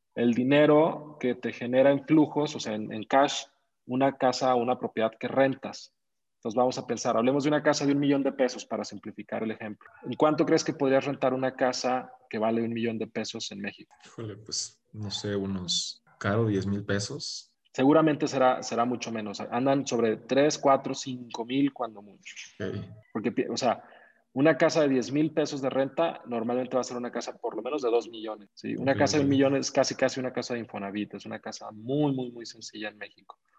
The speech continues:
Speaker 1: Un departamento de interés social. Entonces, te, te lo rentan por tres, cuatro. Eh, tú sacas eso a doce meses, que es el año.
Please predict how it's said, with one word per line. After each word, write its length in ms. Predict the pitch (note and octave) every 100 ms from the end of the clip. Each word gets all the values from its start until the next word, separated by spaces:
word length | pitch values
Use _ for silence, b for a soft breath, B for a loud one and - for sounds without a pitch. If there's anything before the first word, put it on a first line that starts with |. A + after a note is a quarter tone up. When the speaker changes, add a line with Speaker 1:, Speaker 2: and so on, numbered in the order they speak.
| b A2
Speaker 1:
Un 60 |
departamento 1400 | A2 - G2+ - G2+ A2 A#2 A2+ A2+ G#2 G2+ G2 G2 - - _
de 80 | G#2+
interés 320 | G2 G#2 G#2+
social. 360 | G#2 - - - b b b b
Entonces, 420 | - A2 A#2 G#2 b b b _
te, 120 | A#2 -
te 100 | B2
lo 60 | A2+
rentan 340 | B2+ B2 C3+
por 160 | A#2+ -
tres, 240 | B2 B2
cuatro. 600 | - B2+ - A2 - -
Eh, 280 | A#2+ A#2+ G#2+
tú 100 | -
sacas 440 | B2+ D3+ D3 - -
eso 600 | D3 D3 D3 C#3 - -
a 140 | A2+ A2+
doce 320 | C3 - D3
meses, 420 | D3+ C#3+ D3+ E3
que 140 | - A2+
es 100 | -
el 140 | C#3+
año. 360 | C3+ C#3+ F3